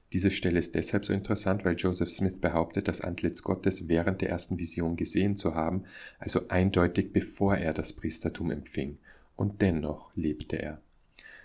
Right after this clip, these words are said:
Apologeten argumentieren, dass das Wort dies die Kraft der Gottseligkeit ist, äh, auf die Bezug genommen wird, aber die Kraft der Gottseligkeit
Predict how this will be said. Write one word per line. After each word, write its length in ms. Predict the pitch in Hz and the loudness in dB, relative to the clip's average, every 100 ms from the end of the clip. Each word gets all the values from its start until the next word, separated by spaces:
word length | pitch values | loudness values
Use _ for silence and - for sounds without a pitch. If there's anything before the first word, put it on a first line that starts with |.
| _ | _
Apologeten 680 | - 98 92 90 - 85 98 | -6 4 6 6 4 2 4
argumentieren, 880 | 90 87 90 87 85 - 90 98 101 - - | 2 4 4 4 2 2 4 2 0 -8 -4
dass 180 | 95 | -2
das 240 | - 85 - | 0 -2 4
Wort 300 | 87 87 - - _ | 4 4 -2 -20 _
dies 580 | - 120 95 92 107 - _ _ | -2 0 2 2 2 -4 _ _
die 140 | - - | -8 -8
Kraft 640 | - - 82 90 - - - _ _ _ - | -6 4 4 4 -4 -16 -18 _ _ _ 0
der 180 | 85 80 | 0 0
Gottseligkeit 1300 | - 82 - - 87 110 76 - - - 73 90 - - _ _ _ _ | 0 0 0 4 6 6 12 12 12 -2 -2 -2 -4 -18 _ _ _ _
ist, 500 | - 90 - - - | 0 2 0 -6 -10
äh, 360 | - 85 82 82 85 - | -6 -2 -2 -2 -6 -8
auf 220 | - - | -8 -4
die 140 | - | -2
Bezug 340 | 85 - - 101 | -2 0 0 2
genommen 460 | 90 78 76 76 | 2 2 2 0
wird, 240 | 82 85 92 - _ - | 2 0 0 -10 _ -6
aber 520 | 85 82 80 78 - - | -2 2 4 2 0 -4
die 100 | - | -4
Kraft 320 | - 80 - | -2 -2 0
der 80 | 98 | 0
Gottseligkeit 960 | 80 - - 101 87 - - 78 82 | 0 0 2 2 12 12 12 2 0